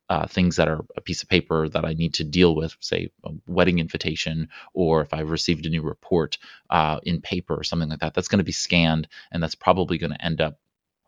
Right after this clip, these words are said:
not in my in-, email inbox, uh, but I am going to either email it into Evernote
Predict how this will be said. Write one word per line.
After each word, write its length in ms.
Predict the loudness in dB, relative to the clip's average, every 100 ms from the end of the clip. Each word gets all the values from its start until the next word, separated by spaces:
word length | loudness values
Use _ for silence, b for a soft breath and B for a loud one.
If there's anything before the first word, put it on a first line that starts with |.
| _ _ _ -4
not 300 | 0 0 0 4
in 140 | 6
my 120 | 6
in-, 280 | 4 2 2 4
email 240 | 4 4
inbox, 560 | 0 -2 -2 -4 -6 -10 B B -6
uh, 140 | -4
but 380 | -6 -2 0 2
I 120 | 2 2
am 180 | 0
going 240 | 0 -2 -2
to 120 | -2
either 480 | -2 -2 -4 -4 -8 -8
email 360 | -4 -2 -2
it 100 | -4 -6
into 240 | -6 -4 -2
Evernote 440 | 0 2 0 -2